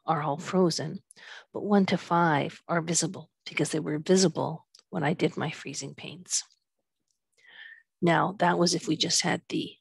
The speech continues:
um, <coughs> row that we were interested in. Say, for example, and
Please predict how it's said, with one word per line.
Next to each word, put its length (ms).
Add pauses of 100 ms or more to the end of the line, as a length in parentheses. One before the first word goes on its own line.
(200)
um, 340 (640)
<coughs> 420
row 540 (200)
that 120
we 100
were 120
interested 440
in. 220 (680)
Say, 260
for 160
example, 680
and 440